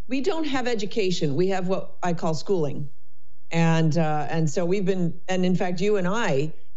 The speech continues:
having gone through the system, have effectively been schooled and not educated. Uh, the mark of an education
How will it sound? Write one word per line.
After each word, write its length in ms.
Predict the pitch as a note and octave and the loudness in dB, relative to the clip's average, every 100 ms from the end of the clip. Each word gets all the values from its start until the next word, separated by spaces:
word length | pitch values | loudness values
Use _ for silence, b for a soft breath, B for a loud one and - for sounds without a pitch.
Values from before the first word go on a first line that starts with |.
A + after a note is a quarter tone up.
| - | -2
having 240 | F3 F3 | 0 0
gone 320 | E3 D#3+ D#3+ D#3+ | 0 0 0 0
through 180 | F3+ | 2
the 100 | E3+ | 2
system, 520 | D#3+ F3+ E3 E3+ D3 D3+ | 2 0 0 0 0 -2
have 340 | F#3 F3+ E3 D3 | 0 0 0 0
effectively 520 | F#3 G3 F#3 F#3 E3+ E3+ | 0 0 -2 0 2 2
been 220 | E3 E3 | 2 0
schooled 540 | D3 A3 A#3 F3 D3+ - | 0 0 2 2 0 0
and 220 | D#3+ D#3 | 0 0
not 260 | D#3+ D3+ | 2 0
educated. 760 | - D#3+ D3 - C#3+ C3 B2+ C3 - - - - | 0 -2 -2 0 2 2 0 -2 -2 -2 -2 -2
Uh, 200 | - D#3 | 0 0
the 100 | C#3 | 0
mark 240 | F3 G3 F#3+ | 0 0 0
of 80 | F#3 | 0
an 80 | |
education 840 | F3 E3+ - C4 C#4+ - G3 F3+ F3 | 2 0 0 -2 -2 0 0 2 0